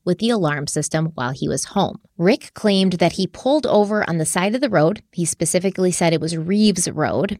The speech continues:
and he sat there for a few minutes checking the status of the alarm on his phone, and then he sent his boss an email from his car on the side of the road explaining the situation. Rick's boss received an email from Rick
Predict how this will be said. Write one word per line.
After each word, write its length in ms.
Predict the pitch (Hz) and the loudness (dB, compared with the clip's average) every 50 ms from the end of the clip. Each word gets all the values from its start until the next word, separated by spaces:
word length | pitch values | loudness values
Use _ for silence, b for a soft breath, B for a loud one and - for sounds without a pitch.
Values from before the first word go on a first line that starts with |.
| - - | -4 -2
and 80 | 170 165 | 0 0
he 80 | 180 | 2
sat 300 | 175 - - 240 247 240 | 0 0 0 -2 0 2
there 120 | 254 247 240 | 2 0 2
for 240 | - - 190 170 | 2 2 2 2
a 60 | 160 160 | 2 0
few 220 | - - 233 240 | 0 0 2 2
minutes 360 | 214 180 170 170 170 - - | 4 4 2 0 -2 -4 -6
checking 380 | - - 214 220 214 240 226 233 | -6 -4 -4 -2 0 2 2 2
the 100 | 226 214 | 2 0
status 400 | - - 175 170 170 170 165 - - | 0 0 0 2 2 0 -2 -2 -2
of 200 | - 190 196 202 | -2 0 0 0
the 100 | 214 240 | 0 0
alarm 380 | 240 220 190 170 165 170 165 - | 2 2 2 2 2 2 0 0
on 160 | - 165 170 | 0 0 0
his 180 | 175 196 190 - | 0 0 -2 -2
phone, 460 | - 190 170 160 151 151 156 160 160 - _ | -2 0 0 0 0 -2 -4 -4 -6 -8 _
and 200 | - 180 175 175 | -6 -4 -2 0
then 120 | 170 160 160 | 0 0 0
he 120 | 160 175 | -2 -2
sent 300 | 165 - 175 160 160 156 | -2 0 0 0 -2 0
his 200 | - 175 160 160 | 0 -2 -2 0
boss 300 | - - - 139 - - | 0 -2 -2 -2 -2 -4
an 140 | 196 - - - | -4 -4 -2 -2
email 480 | 277 277 233 190 160 151 147 156 156 | 2 2 4 4 4 2 0 -2 -4
from 240 | 170 - - 165 165 | -6 -6 -4 -2 0
his 140 | 175 175 - | 0 0 -2
car 200 | - - 180 160 | -2 -2 -2 0
on 120 | 151 160 | 0 -2
the 60 | 160 156 | -2 -2
side 180 | - 165 151 165 | 0 0 0 0
of 60 | 185 | 0
the 80 | 208 | 0
road 240 | 185 170 160 160 - | 2 2 2 2 0
explaining 640 | - 165 - - - - 175 160 156 156 160 160 151 | -4 -6 -6 -8 -6 -4 -2 -2 0 0 -2 -2 -2
the 100 | 156 - | -2 -2
situation. 800 | - 151 - - 165 160 170 156 160 - - - - - - b b b b b b b b b | -2 -4 -4 -2 0 0 0 0 0 -2 -4 -6 -6 -8 -12 b b b b b b b b b
Rick's 320 | - 180 185 196 - - | -2 0 0 0 -2 -4
boss 380 | 190 175 185 175 180 180 - - | -4 -2 0 0 0 0 -2 -2
received 640 | - 170 - - - - 277 302 277 214 190 185 | -4 -4 -2 -4 -2 0 2 4 4 4 2 0
an 180 | - - 180 170 | -2 -2 -2 -2
email 320 | 170 165 160 160 160 165 | -2 -2 -2 -2 -2 -4
from 380 | - - - 247 277 320 269 202 | -4 -4 -4 -2 -2 0 2 2
Rick 260 | 165 151 156 - - | 2 2 2 0 -4